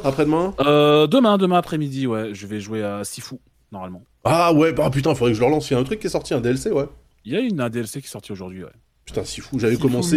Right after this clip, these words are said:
Speaker 3: oui.
Speaker 1: et il m'a tellement cassé la gueule que j'ai arrêté d'y jouer, j'étais écœuré. Euh, d'ailleurs, à ce propos, pensez à aller checker dans Steam Drop System Breach, euh, qui est sorti aujourd'hui, qui coûte, euh, moins de dix euros et qui est vraiment un jeu super cool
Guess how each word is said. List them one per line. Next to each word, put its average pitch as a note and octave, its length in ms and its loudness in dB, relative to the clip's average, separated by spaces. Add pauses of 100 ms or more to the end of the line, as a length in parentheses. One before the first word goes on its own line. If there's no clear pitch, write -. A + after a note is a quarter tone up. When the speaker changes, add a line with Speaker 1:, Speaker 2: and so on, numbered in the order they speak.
(160)
Speaker 3:
oui. - 60 -6
Speaker 1:
et A#2 60 -4
il A2 60 -4
m'a G#2 100 0
tellement D3+ 420 -4
cassé C#3 320 -4
la A#2 100 -2
gueule C3+ 200 -4
que B2+ 120 -10
j'ai G2+ 100 -6
arrêté G#2+ 280 -4
d'y G#2+ 100 -4
jouer, G#2 300 -4 (120)
j'étais G2 340 -8
écœuré. A#2 360 -2 (460)
Euh, E3+ 1080 4
d'ailleurs, G#3 200 4
à G#3+ 80 2
ce - 80 -6
propos, G#3+ 460 2 (920)
pensez G3+ 560 2
à D3+ 100 4
aller D#3+ 180 4
checker F3 360 0
dans E3 120 2
Steam E3+ 440 -2
Drop B2+ 300 -2
System D3+ 400 0
Breach, D#3 400 0 (100)
euh, B2 460 4
qui C3+ 160 0
est - 40 4
sorti C#3+ 280 -2
aujourd'hui, C#3+ 320 2
qui C3 120 -4
coûte, - 240 -4
euh, A2 180 4
moins B2+ 180 2
de D3+ 60 4
dix C#3 200 2
euros D3 400 4
et A#2+ 80 -2
qui - 140 -2
est A2+ 40 4
vraiment A#2+ 400 2
un G2+ 120 0
jeu A#2 160 0
super - 580 -4
cool C#3+ 320 0